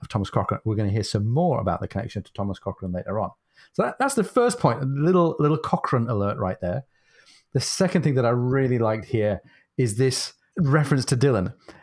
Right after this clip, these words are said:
And Dylan's Irish. We know that Stephen is Irish,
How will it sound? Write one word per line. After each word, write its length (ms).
And 380
Dylan's 540
Irish. 540
We 100
know 120
that 140
Stephen 460
is 140
Irish, 560